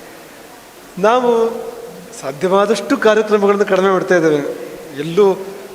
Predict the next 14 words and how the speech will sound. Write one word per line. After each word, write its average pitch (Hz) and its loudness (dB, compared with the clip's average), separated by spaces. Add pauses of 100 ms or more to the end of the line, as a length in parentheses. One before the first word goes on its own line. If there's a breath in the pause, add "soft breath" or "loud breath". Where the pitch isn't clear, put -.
ಹೋಗುವಂಥದ್ದು 175 4
ಅಥವಾ 165 -4
ಭಾಗವಹಿಸುವಂಥದ್ದು, 175 2
ಇಂಥದ್ದು 190 0 (360 loud breath)
ಎಷ್ಟು 190 0
ಕಡಿಮೆ 214 2
ಆದ್ರೆ 220 2
ಅಷ್ಟು 202 0
ಒಳ್ಳೇದು 196 4
ಎನ್ನುವ 196 4
ಒಂದು 190 2
ಸಿದ್ಧಾಂತದಲ್ಲಿ 196 0
ನಾವಿದ್ದೇವೆ. 160 2
ಆದ್ರೆ 185 4